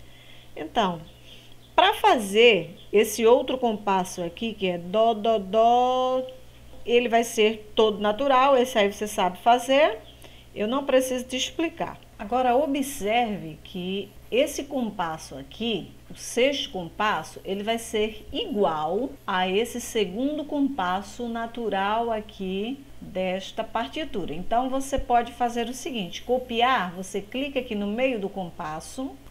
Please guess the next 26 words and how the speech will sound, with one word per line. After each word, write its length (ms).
copia, 540
você 140
faz 280
um 100
Ctrl 500
C 500
e 120
você 420
chega 640
aqui, 720
clica 280
no 120
meio 320
dele 500
e 140
dá 200
um 140
Ctrl 640
V. 520
Copiei 520
tudo. 480
O 120
mesmo 480
você 320
faz 500
aqui 580